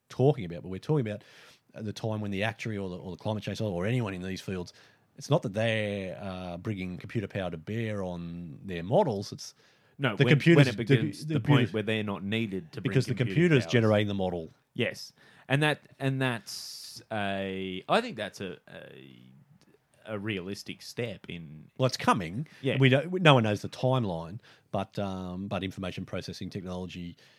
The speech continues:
Speaker 1: is, um,
Speaker 2: But
Speaker 1: im-,
Speaker 2: yeah, it, it's an
Speaker 1: improving
Speaker 2: interest-
Speaker 1: every year, and there is just a, there is a, a, a fi-, there is a point when it will reach a stage where, uh, where it's capable of this kind of what they call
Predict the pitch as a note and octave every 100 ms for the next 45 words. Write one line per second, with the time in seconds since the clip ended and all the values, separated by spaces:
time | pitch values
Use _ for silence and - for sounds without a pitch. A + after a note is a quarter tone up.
0 | _ - F2+ F2 F2 F2 F2 E2+ E2+ E2+
1 | F#2+ - D#3 A2 B2+ E2 C#3+ B2 - D#3
2 | D3 C#3 B2+ C3 B2+ A#2+ B2 F3+ G#3 G#3+
3 | - _ - A2 G2+ G2+ G2+ G2 A2 B2
4 | - G#2 A#2 A2+ A#2 A2+ - _ _ -
5 | G#2 G#2+ A2+ - A2+ A2 A2+ A#2 G#2 C#3
6 | D3 - C#3 C#3+ A#2 A2+ B2 A#2 A2 A#2+
7 | A2 - A2 G2+ G2+ G2+ G#2 G2+ G2 G2
8 | G2 G2 _ _ _ - G2+ - - A2
9 | G2+ F#2 F2+ - G2 F#2 F#2+ G2+ - F#2